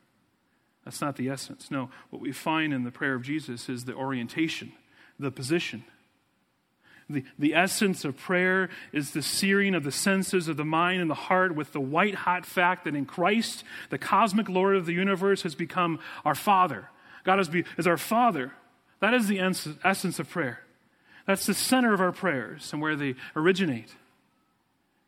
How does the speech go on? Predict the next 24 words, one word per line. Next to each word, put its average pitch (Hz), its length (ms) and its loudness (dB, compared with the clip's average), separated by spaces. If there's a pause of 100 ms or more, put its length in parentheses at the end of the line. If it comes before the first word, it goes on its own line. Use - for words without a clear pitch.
(1040)
And 139 80 -4
this 143 160 -6
is 143 80 -8
the 143 80 0
orientation 143 560 -2
of 131 80 -4
Jesus' 131 440 -6
prayer 117 300 -8
life. - 400 -18 (2000)
He - 100 -10
goes 143 340 -4 (400)
back 156 260 2
to 156 100 -8
this - 540 -8 (100)
and 127 100 -8
he 120 80 -8
centers 131 420 -2
on 113 180 -6
this, - 380 -16 (1400)
that 131 120 -14
God 151 240 -4
is 143 160 -6
his 127 140 -8
Father. 123 500 -6